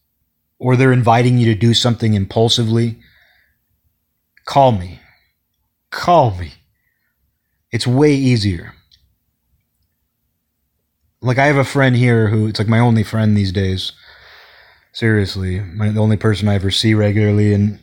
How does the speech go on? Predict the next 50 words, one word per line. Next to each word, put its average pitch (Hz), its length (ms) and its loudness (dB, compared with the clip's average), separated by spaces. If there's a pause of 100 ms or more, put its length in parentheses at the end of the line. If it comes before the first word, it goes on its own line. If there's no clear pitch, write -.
in 113 140 0
my 101 120 0
town 107 420 0
now. 101 300 -2 (920)
But 107 200 -4
it's 110 140 -2
like, 120 140 0
sh-, - 140 -10
when, 127 480 0 (1400)
if 120 140 -6
we're 147 80 4
trying 151 240 2
to, 139 60 2
like, 131 140 2
get 131 120 -2
the 120 80 -2
dogs 117 400 2
together 113 320 0
for 113 180 -2
a 107 60 2
walk 113 400 0
or 110 60 -4
something, 107 400 -2
it's 104 180 -2
like, 104 280 -4 (320)
it's 117 160 -2
so 151 180 0
much 139 240 0
easier 113 640 0
just 113 240 -6
to 113 80 -4
call 110 440 0
and 101 120 -2
be 107 100 -2
like, 110 180 0
"Oh, 117 220 0 (840)
oh, 127 80 0
you're 113 120 2
gonna 117 160 2
leave 113 300 2
in 107 240 2
fifteen, 117 460 -2
twenty 117 240 0
minutes," 120 340 0
you 123 60 0
know, 117 80 2
that 120 180 0
kind 110 140 -2
of 107 80 -4
thing. 104 340 -2